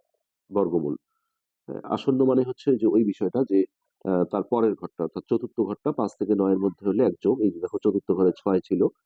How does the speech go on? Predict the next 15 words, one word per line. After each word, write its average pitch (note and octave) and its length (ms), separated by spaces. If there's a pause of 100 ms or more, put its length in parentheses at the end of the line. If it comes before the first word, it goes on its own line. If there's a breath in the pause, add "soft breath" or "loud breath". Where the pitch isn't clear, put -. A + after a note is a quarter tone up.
(180)
তাহলে F#2 180
এক E2+ 80
যোগ E2+ 280
করে F2+ 140
দিয়েছে, F2 360
তারপরে G#2+ 300
প্রায়ও E2 340
লিখেছে। - 360 (440)
তো - 80
এই D3 180
ভাষাটা A#2+ 340
লিখলেই A#2 300
বেশি B2 220
ভালো F2+ 220
হবে A#2+ 180